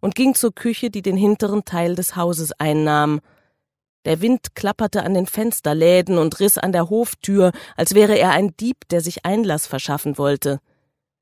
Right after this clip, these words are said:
Regen platschte auf das Dach des Hühnerstalls im Innenhof. Nicht nur ein paar Tropfen,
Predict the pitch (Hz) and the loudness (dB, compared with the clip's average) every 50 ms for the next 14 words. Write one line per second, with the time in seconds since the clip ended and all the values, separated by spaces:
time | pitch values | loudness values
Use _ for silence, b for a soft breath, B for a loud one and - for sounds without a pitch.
0 | _ - 180 214 247 262 233 202 180 156 - - - 202 196 - - - - 165 | _ -2 2 2 2 2 2 0 -2 -4 -4 -4 -6 -4 -4 -4 -6 -4 -2 -2
1 | 147 165 - - 170 165 - - - 190 202 - - - 180 175 - - 214 220 | -2 -2 -2 -2 -4 -4 -2 0 -2 -2 -2 -2 -6 -8 -6 -6 -6 -4 -2 0
2 | 220 190 156 160 - - 160 156 170 170 - - - 180 - - 202 202 180 160 | 0 0 0 -2 -2 0 2 4 4 2 2 -2 -6 -6 -4 -2 0 0 0 0
3 | 165 170 160 160 165 165 - - - _ _ _ _ _ _ _ - 170 175 - | 0 0 2 2 2 0 0 -4 -12 _ _ _ _ _ _ _ -6 -6 -6 -4
4 | - - 190 170 151 156 156 - 170 170 156 - - - 220 254 - - - - | -2 0 0 2 2 2 0 0 0 -2 -2 -2 -2 -4 -4 -4 -4 -6 -4 -2
5 | 170 160 156 | -2 -2 -2